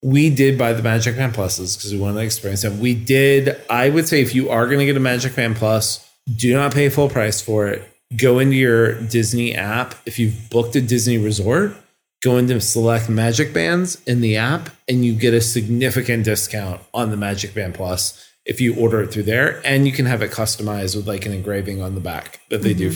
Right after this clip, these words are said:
Speaker 1: for free.
Speaker 2: Mm-hmm.
Speaker 1: So we've always traditionally put our initials in the year for the trip 'cause
Speaker 2: Yeah.
Speaker 1: we have all of our old Magic Bands. So it's a nice way to remember the trip. So you have that engraved in the back.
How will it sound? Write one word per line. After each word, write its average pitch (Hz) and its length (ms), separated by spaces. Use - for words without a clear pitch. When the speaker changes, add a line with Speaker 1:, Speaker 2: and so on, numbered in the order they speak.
Speaker 1:
for - 40
free. - 240
Speaker 2:
Mm-hmm. 190 300
Speaker 1:
So 139 260
we've 127 420
always 117 340
traditionally 104 840
put 120 240
our 107 160
initials 117 680
in 113 120
the 101 80
year 117 500
for 120 180
the 98 100
trip 160 460
'cause 120 140
Speaker 2:
Yeah. 110 40
Speaker 1:
we 104 80
have 107 220
all 120 120
of 123 60
our 123 120
old 117 200
Magic 117 340
Bands. 170 340
So - 120
it's 117 160
a 113 40
nice 107 260
way 110 100
to 110 60
remember 101 640
the 101 60
trip. 113 240
So - 140
you 107 80
have 98 120
that 104 220
engraved 104 340
in 104 80
the 101 60
back. 113 200